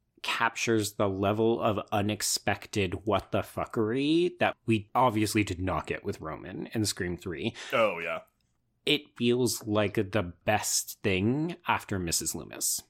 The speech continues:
Speaker 2: Well, and this is the film saying something. The film is making a statement on not only a generation,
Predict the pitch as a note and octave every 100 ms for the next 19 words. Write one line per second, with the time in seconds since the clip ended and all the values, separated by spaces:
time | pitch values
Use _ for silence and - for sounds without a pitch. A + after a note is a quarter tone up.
0 | - - C3+ A3+ A3 G#3 A3 D4 - A#3
1 | A3 G#3 - F3+ F#3+ C#3+ - - - -
2 | G#2 B2+ G2 F2 - F2+ - F2 F2+ G#2
3 | C3+ F#3+ A#3+ C4+ A2+ G#2 G#2 A#2+ D3 F#3
4 | E3+ E3 C#3+ - - - - A2+ A2+ G2
5 | - C3+ C3 F3+ G#3 C#4 F4 A#3+ C3 F3
6 | A#2+ F#2 D3 - F2 E2+